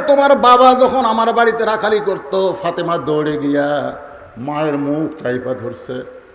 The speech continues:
খাদিজা বললেন, "মা, মুখটা যদি চাইপা ধরো, তাহলে বলবো কেমনে?" ফাতেমা বলতেছে, "বা, এমন কথা কেমন বলতেছেন? আমার বাবা হলো বিশ্ব নবী, আমার বাবা সম্পর্কে রাখাল শব্দ আমি শুনতে চাই না।"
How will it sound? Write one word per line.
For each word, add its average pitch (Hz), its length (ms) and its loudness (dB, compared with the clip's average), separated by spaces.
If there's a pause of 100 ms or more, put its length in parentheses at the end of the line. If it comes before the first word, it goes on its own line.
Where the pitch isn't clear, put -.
(380)
খাদিজা 143 320 -2
বললেন, 139 420 -2
"মা, 160 220 -4
মুখটা 190 420 2
যদি 165 260 0
চাইপা 156 380 0
ধরো, 143 420 -2
তাহলে 123 360 -4
বলবো 123 340 -2
কেমনে?" 127 460 -8 (840)
ফাতেমা 147 320 -4
বলতেছে, 156 460 -4
"বা, 175 440 -4 (480)
এমন 247 400 6
কথা 247 220 4
কেমন 240 420 4
বলতেছেন? 247 800 4 (120)
আমার 208 300 0
বাবা 190 280 2
হলো 185 280 4
বিশ্ব - 560 -2
নবী, 156 640 -2 (460)
আমার 135 320 -2
বাবা 165 440 2
সম্পর্কে 151 680 -2
রাখাল 151 420 -2
শব্দ 151 400 -6
আমি 127 240 0
শুনতে 127 520 -4
চাই 123 280 -2
না।" 120 600 -4